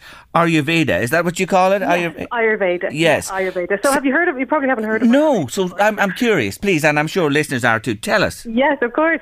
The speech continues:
Speaker 2: So Ayurveda, if you've kind of been in the yoga world at all, you'll know that, um, Ayurveda is a Sanskrit word, and what it translates to is the knowledge of life or the science of life. And basically, what it weaves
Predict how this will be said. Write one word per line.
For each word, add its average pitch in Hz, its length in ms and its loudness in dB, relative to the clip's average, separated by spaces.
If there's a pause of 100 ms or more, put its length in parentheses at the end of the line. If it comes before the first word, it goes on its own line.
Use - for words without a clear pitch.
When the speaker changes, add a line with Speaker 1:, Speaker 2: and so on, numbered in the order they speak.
(120)
Speaker 2:
So 311 160 0
Ayurveda, 311 560 0
if 262 180 -4
you've 269 200 -4 (240)
kind 349 160 2
of 220 220 -4
been 277 180 2
in 262 60 2
the 240 80 0
yoga 208 240 2
world 208 220 2
at 196 60 2
all, 208 180 2
you'll 208 200 0
know 208 200 2
that, 202 180 0 (100)
um, 185 340 -2 (400)
Ayurveda 254 320 0
is 208 60 -4
a 202 140 -10
Sanskrit 226 640 -2
word, 175 440 0
and 220 320 0
what 277 180 0
it 339 240 -2
translates 214 540 0 (100)
to 196 280 2
is 185 200 -2
the 196 80 2
knowledge 226 600 0 (140)
of 175 180 -4
life 180 260 0
or - 120 0
the 196 100 0 (100)
science 233 400 0 (120)
of 180 180 -2
life. 160 320 -2 (440)
And 233 140 0
basically, 247 760 0 (400)
what 226 260 0
it 226 260 -2
weaves 277 460 0